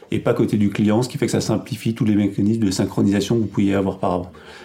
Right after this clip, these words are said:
Avant, pour faire simple, si vous créiez un logiciel pour créer des factures, la facture a été créée sur le poste du client, et si vous vouliez la sauvegarder, bah, il fallait, euh, se débrouiller pour faire un espèce de backup, euh, quelconque. Et comme maintenant, on considère que n'importe quel périphérique a accès à un,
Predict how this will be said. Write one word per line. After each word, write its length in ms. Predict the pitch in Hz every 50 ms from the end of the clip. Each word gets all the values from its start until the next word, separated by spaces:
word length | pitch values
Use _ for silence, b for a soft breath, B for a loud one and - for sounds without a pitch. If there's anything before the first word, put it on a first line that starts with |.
| B B
Avant, 220 | - 95 101 120 117
pour 120 | 110 101
faire 160 | - 104 95
simple, 200 | - 135 127 120
si 100 | - -
vous 80 | - 98
créiez 380 | 92 - 110 101 98 107 110
un 40 | 107
logiciel 360 | 95 98 98 98 95 - 110
pour 120 | 101 - -
créer 160 | - - 107
des 100 | 95 98
factures, 400 | 95 - 92 - - - 131 131
la 80 | 120 98
facture 320 | - 110 95 92 - 117
a 60 | 104 95
été 120 | - -
créée 200 | 92 - 107 98
sur 140 | 92 - 101
le 60 | 92
poste 400 | 80 82 - 117 110 - - -
du 100 | 113 107
client, 360 | - - 101 104 113 127 135 B B B B B B B B -
et 80 | 101
si 140 | 95 - 127
vous 60 | 117
vouliez 140 | 113 110 113
la 120 | 110 107
sauvegarder, 420 | 98 - 101 90 - 90 92 120 131
bah, 80 | 120
il 60 | 95 95
fallait, 280 | - - 95 98 107
euh, 140 | 104 98 92
se 60 | 92
débrouiller 400 | 92 101 95 92 95 95 104 113
pour 160 | 113 117 -
faire 100 | - 98
un 60 | 87 87
espèce 240 | 87 - - 95
de 60 | 92 92
backup, 380 | 95 90 92 90 85 - -
euh, 280 | 101 101 98 - - 85 - -
quelconque. 360 | - - 95 92 - 131 135 - - -
Et 80 | 104
comme 240 | 98 - 131 135 135
maintenant, 400 | 123 123 127 123 139 139 131 127
on 300 | 123 110 101 98 101 98
considère 720 | 92 107 117 110 - - 113 107 123 127 120 117 113 - -
que 220 | - 123 113 110
n'importe 340 | 104 104 107 101 113 113 -
quel 120 | 117 104
périphérique 600 | 104 117 107 104 101 - 113 110 107 107 104 104
a 80 | 92 98
accès 460 | 98 95 92 - - - 110 107 107
à 80 | 98 92
un, 140 | 92 95